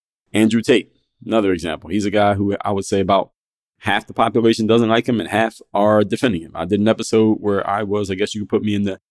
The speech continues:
defending him category. That was in episode number twenty-six ninety-nine, if you'd like to hear my thoughts on Andrew Tate. All of these people are successfully collecting money. I'm not asking you whether you think they're successful as people, period.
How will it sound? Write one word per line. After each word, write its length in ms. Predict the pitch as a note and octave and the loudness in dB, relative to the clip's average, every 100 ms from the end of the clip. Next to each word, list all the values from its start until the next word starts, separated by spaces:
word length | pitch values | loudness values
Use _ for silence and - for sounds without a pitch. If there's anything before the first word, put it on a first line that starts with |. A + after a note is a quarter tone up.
| _ | _
defending 460 | - - C3 B2 G2 | -10 0 2 4 2
him 400 | F2+ F#2 F2+ G#2+ _ _ _ | 0 -2 -2 -8 _ _ _
category. 520 | - G2+ F2 F2 F#2 - _ _ | 0 0 2 0 -2 -4 _ _
That 80 | F#2+ | -6
was 120 | G2 | -4
in 80 | F#2+ | -4
episode 360 | G2+ G2 G#2+ G2 | -6 -4 -6 -4
number 160 | F#2+ | -8
twenty-six 520 | F2 A2+ G#2 - G#2 | -6 -4 -4 -4 -10
ninety-nine, 520 | - F#2+ F#2 G2+ G2 D#2+ | -6 -4 -4 -4 -4 -8
if 100 | F2 | -6
you'd 80 | |
like 120 | F2+ F2 | -6 -4
to 40 | |
hear 100 | F#2+ | -6
my 120 | F2+ | -8
thoughts 360 | E2+ F#2+ F2+ - | -6 -4 -4 -8
on 320 | F#2 F#2 F2+ | -10 -8 -8
Andrew 280 | - F#2 F2+ | -6 -6 -6
Tate. 280 | F2 G2+ D#2 _ _ _ _ _ _ _ - | -4 -4 -6 _ _ _ _ _ _ _ -6
All 200 | G#2+ D3 | 0 2
of 80 | |
these 140 | D3 C#3+ | 2 2
people 240 | C#3+ B2+ | 0 2
are 100 | A#2 | 2
successfully 640 | A2 G2+ - C3 - B2+ A#2+ | 2 -4 -4 -4 -2 -2 -2
collecting 640 | - G#2+ A2 A#2 G#2+ G#2 _ _ | -2 -2 0 -2 -4 -6 _ _
money. 360 | F#2+ F#2+ D2+ _ _ _ _ _ _ _ _ | -8 -8 -8 _ _ _ _ _ _ _ _
I'm 160 | F#2 F#2 | -8 -4
not 140 | G#2+ | 0
asking 260 | A2 G#2+ A2 | 0 -2 -4
you 100 | G#2 | 0
whether 200 | G#2 G2+ | 0 -2
you 100 | G#2 | -4
think 200 | G#2 F#2 | -6 -6
they're 120 | G2 | -6
successful 560 | - - G#2 - G2+ - | -8 -8 -8 -6 -8 -6
as 160 | F#2+ | -8
people, 440 | - - A2+ G2+ G2+ | -8 -8 -4 -4 -4
period. 480 | - G#2+ E2 F#2 | -4 -2 -2 -4